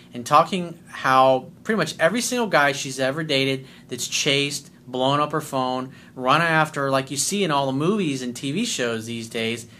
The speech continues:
she's a hundred percent of the time gotten turned off, and she goes into detail and explains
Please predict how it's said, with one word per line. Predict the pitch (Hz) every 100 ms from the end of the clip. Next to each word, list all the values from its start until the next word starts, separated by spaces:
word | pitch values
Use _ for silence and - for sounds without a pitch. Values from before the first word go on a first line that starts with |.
| -
she's | - - - - -
a |
hundred | 127 208
percent | 190 196
of | 185
the | 160
time | 143 135
gotten | 127 123
turned | - 127 120
off, | 113 123
and | 113
she | 131 131
goes | 135 139 143
into | 147
detail | 190 226 139
and | 143
explains | 143 - 202 254 170 151 151